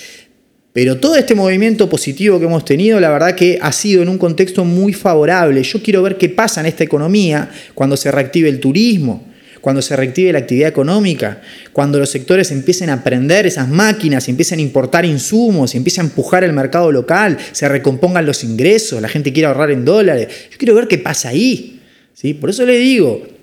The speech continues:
me gusta lo que estoy viendo, creo que es muy positivo, creo que estamos mucho mejor que hace un mes y medio, dos, pero los fundamentals de esa mejora no son tan fiables en el mediano plazo, ¿bien? Estamos depositando mucho en que nos ayude el mercado internacional, que por ahora lo viene haciendo,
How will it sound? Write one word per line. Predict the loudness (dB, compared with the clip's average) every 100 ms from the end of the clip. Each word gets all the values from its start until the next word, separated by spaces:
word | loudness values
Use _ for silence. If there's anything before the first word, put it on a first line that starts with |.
| _
me | -6 0
gusta | 4 4 2 0
lo | 0
que |
estoy | -2 0 2
viendo, | 4 2 0 -2
creo | 0 -2
que | -2
es |
muy | -2 -2
positivo, | -2 -4 -2 2 2
creo | 2
que | 0
estamos | 0 0
mucho | 0 2 2 0
mejor | 0 2 2 2
que |
hace | -2 0
un | 0 0
mes | -2 -2
y | -2
medio, | 0 2 4
dos, | 4 2 -2 -12 -20 -20 -20 -20 -20 _ _ _ _
pero | -2 0
los | -2
fundamentals | -2 -4 -2 -2 2 2
de |
esa | 2 0
mejora | -2 0 0
no | 2 2 0
son | 0 0 0
tan | 0 -2
fiables | 0 0 2 0 -2 -4
en |
el | -4
mediano | -2 -4 -4
plazo, | -6 -10 -12 _ _
¿bien? | -6 -6 -12 -20 -14
Estamos | -12 -6 -2 0
depositando | -2 -4 -6 -4 -2 -2
mucho | 0 0 -2 0 2 2 2
en | 2 2 2
que |
nos | 0 -2
ayude | -4 0 2
el | 2
mercado | -2 -2 -2
internacional, | -2 -2 -4 -4 -4 -4 -2
que | 0
por | 2 2
ahora | 2 2 4
lo | 2
viene | 2 0
haciendo, | 2 2 2 2 -4